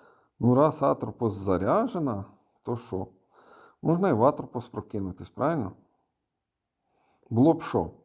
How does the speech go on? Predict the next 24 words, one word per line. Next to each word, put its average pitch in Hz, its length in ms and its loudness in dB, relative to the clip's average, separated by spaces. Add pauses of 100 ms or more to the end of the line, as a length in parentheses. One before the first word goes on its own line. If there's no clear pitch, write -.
(440)
Ну, 101 180 -6
якби 113 260 -2
щось 117 220 -4
було 117 280 0
таке 113 320 -6 (960)
червоне-червоне, 123 1160 0
а - 80 -8
воно 120 340 2
нема. 101 300 -2
Хопа, - 560 0 (200)
у - 60 -10
мене 87 220 -6
кавалер. 90 640 -2 (1200)
Ну, 104 500 0
живем. 101 600 2 (280)
Прокидаємось 110 680 2
далі 98 320 4
в 117 80 4
Атропос. 151 1600 -6 (520)
І 110 80 -4
знову 139 240 4
вона, 127 200 2
блін, 110 280 -2
заряджена. 95 560 -2